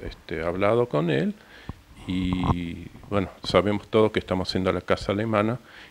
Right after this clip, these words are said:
y la Casa Alemana, el día que esté listo, quiere generar actividades, este, para mantener las costumbres centroeuropeas. Y bueno, y ahora se da la oportunidad de dar clases de acordeón, y bueno, vamos a hacer algo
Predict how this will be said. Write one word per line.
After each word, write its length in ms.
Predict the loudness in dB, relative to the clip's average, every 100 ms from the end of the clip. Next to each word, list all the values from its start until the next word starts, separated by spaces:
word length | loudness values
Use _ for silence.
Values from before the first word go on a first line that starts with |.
| -12
y 60 | -6
la 100 | 0
Casa 280 | 0 2 2
Alemana, 600 | 2 2 4 4 2 0 -16 -20 -20 -8
el 140 | -4
día 160 | -2 0
que 60 |
esté 200 | -2 -2
listo, 300 | -2 -2 -4
quiere 340 | -4 -2 -2 -2
generar 540 | -4 -4 0 2 2
actividades, 920 | 0 -4 -4 -2 0 0 0 -2 -6 -14 -20 -20 -20 -20 -16
este, 280 | -12 -8 -8
para 220 | -2 0
mantener 440 | 0 -2 -4 -2 -2
las 120 | -4
costumbres 540 | -6 -8 -6 -6 -6
centroeuropeas. 960 | -6 -8 -6 -4 -4 -6 -6 -6 -10 -18 -20 -20 -20 -20 -20 -20 -4
Y 60 | 2
bueno, 200 | 4 6
y 60 |
ahora 180 | 8 6
se 140 | 4 4
da 120 | 6
la 80 | 4
oportunidad 640 | 4 -2 0 0 4 4
de 240 | 2 -2 -2
dar 200 | -4 -6 -14 -20 -20 -20 -20 -18 2
clases 340 | 2 6 6
de 80 | 4
acordeón, 680 | 4 2 4 6 6 4 -2
y 100 | -2
bueno, 300 | 0 0 -2 -8 -20 -20 -20 -20 -18 -2
vamos 360 | 0 2 2 0
a 40 |
hacer 260 | 2 4 6
algo 380 | 6 4 2